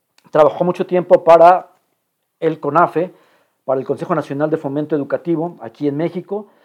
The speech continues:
eh, realizando trabajos de investigación sobre la tradición oral, sobre los cuentos que se,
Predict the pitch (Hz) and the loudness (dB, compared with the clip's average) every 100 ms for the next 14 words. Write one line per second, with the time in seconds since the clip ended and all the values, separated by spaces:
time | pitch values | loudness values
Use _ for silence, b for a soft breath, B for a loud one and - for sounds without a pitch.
0 | _ 135 131 135 120 160 170 175 185 185 | _ -8 -4 -4 -2 -4 0 4 4 4
1 | 185 - 135 147 175 151 135 117 131 127 | 0 0 0 0 0 -4 -8 -10 -10 -10
2 | - 160 160 160 143 127 117 123 120 135 | -6 -4 -4 -2 -4 -2 -6 -6 -8 -8
3 | 147 147 156 - 143 123 - 151 139 - | 0 4 4 2 -6 -8 -10 -10 -10 -12
4 | - 120 135 120 117 113 113 | -12 -12 -10 -8 -8 -10 -14